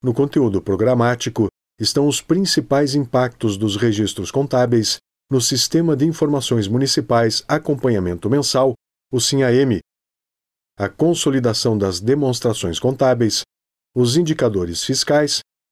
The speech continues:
e os demonstrativos contábeis sob o prisma patrimonial. As inscrições devem ser feitas pelo endereço w w w ponto t c e ponto p r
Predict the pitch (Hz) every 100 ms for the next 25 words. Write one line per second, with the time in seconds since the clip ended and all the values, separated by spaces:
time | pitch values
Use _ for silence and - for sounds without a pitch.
0 | _ - 127 123 156 160 156 135 - 131
1 | 143 - 156 127 120 120 113 - _ _
2 | _ - 170 165 156 127 127 117 120 117
3 | - 139 131 113 107 98 90 - _ _
4 | _ _ _ _ _ _ _ _ _ -
5 | 101 104 - 104 117 101 87 92 92 -
6 | 117 131 135 135 - 135 135 131 127 120
7 | 117 - 85 _ _ _ - 131 123 92
8 | 85 90 85 127 123 110 110 107 - _
9 | _ 131 127 117 98 - 139 - 160 113
10 | 107 - _ _ _ 104 92 107 101 170
11 | 123 107 101 104